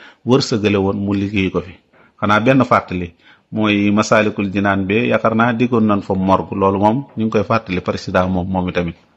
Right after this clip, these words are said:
Ndax lu nit ñi aajo wala, lu nit ñi aajo wala, nit ñi aajo wala foofu, kon ñu ngi koy fàttaliwaale président, yaakaar naa yoonam ba waxoon na ko.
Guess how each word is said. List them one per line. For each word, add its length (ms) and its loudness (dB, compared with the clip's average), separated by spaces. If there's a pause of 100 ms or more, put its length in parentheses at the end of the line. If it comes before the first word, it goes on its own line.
(100)
Ndax 160 -4
lu 120 2
nit 160 6
ñi 120 4
aajo 380 2
wala, 240 -2 (520)
lu 80 -6
nit 140 2
ñi 140 0
aajo 320 0
wala, 240 -2 (640)
nit 160 -2
ñi 120 0
aajo 320 -2
wala 180 -4
foofu, 320 -6
kon 160 -4
ñu 140 -2
ngi 100 -2
koy 200 -2
fàttaliwaale 580 -2
président, 560 -6 (180)
yaakaar 260 0
naa 120 4
yoonam 300 2
ba 80 0
waxoon 300 0
na 80 -6
ko. 100 -16